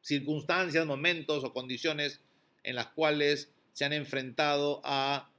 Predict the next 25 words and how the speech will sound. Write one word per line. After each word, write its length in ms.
realidades 720
que 100
les 140
parecían 380
adversas, 520
¿no? 220
Y 140
que 100
han 80
necesitado 960
un 140
pequeño 300
empujón, 640
un 140
pequeño 800
llamado, 840
una, 760
una 240
voz, 920
una, 400
una 200
mano 240
amiga 560
que 320
les 560